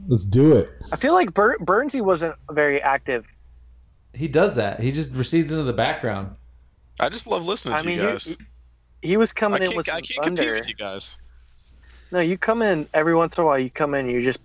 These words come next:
Speaker 2: pow, pow.
Speaker 4: That's what I'm good for.
Speaker 3: He's got all those crickets to deal with out there.
Speaker 2: Hey, uh, Vince, can I ask you real quick? Did you, did you have McGregor winning that fight? 'Cause we haven't talked U F C in a long
Speaker 3: Yeah,
Speaker 2: time.
Speaker 3: I did. I thought. He, I mean, I didn't know. I thought it was pick 'em by.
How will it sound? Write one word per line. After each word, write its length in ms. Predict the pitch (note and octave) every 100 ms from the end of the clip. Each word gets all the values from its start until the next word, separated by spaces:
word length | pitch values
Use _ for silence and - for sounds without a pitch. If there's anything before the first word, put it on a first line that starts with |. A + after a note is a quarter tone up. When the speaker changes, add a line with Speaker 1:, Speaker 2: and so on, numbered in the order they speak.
| -
Speaker 2:
pow, 160 | - -
pow. 500 | - G#3+ G3+ - - - - - - - - - - - - - - - -
Speaker 4:
That's 180 | - E3+
what 60 |
I'm 120 | D#3+
good 160 | D3+ C4
for. 300 | - G#2 F#2 - - - - - -
Speaker 3:
He's 140 | B2+
got 140 | F#3 G#3+
all 100 | A3
those 160 | D#3+
crickets 420 | - F#3 F#3 C#3
to 80 | C#3+
deal 180 | A#2+ A2+
with 160 | G#2 G#2+
out 200 | G2+ A2
there. 360 | G2 G2 - - - - - - - - - - -
Speaker 2:
Hey, 340 | F3 G3+ G3 -
uh, 420 | F#3 F3+ F3+ E3+ E3+ - -
Vince, 300 | D3 F#3 E3+
can 140 | F#3+
I 80 | E3+
ask 120 | E3
you 140 | F#3+ F3+
real 80 | F3+
quick? 320 | - G3 - C#3
Did 200 | D3+ D#3
you, 180 | F#3+ F#3 - - E3
did 160 | D3+ D#3
you 240 | F3+ E3 -
have 340 | D#3 E3+ D#3 C3+ - - - _
McGregor 520 | D3+ D3 C#3+ D3 D#3 D3+
winning 260 | C#3+ C#3+
that 140 | C#3 B2
fight? 320 | C3+ D#3 -
'Cause 140 | C3+
we 120 | B2+ C3+
haven't 200 | C3 A#2
talked 280 | B2+ A#2 B2+
U 160 | B2+
F 80 | A#2
C 260 | - A#2+ A#2
in 60 |
a 20 | C3
long 80 | E3
Speaker 3:
Yeah, 260 | D#3+ B2
Speaker 2:
time. 80 | A2+
Speaker 3:
I 100 | B2+
did. 260 | A#2+ C#3+ B2+
I 80 | B2
thought. 180 | C3+
He, 120 | C3 C3+
I 60 |
mean, 280 | D3 D#3+ D#3
I 140 | D#3
didn't 160 | G3+ C3+
know. 200 | B2+ C#3
I 140 | C#3+
thought 140 | D3 E3
it 40 |
was 120 | C3+
pick 240 | - D3+ D3
'em 140 | A#2+
by. 400 | A#2 A#2 A2 A2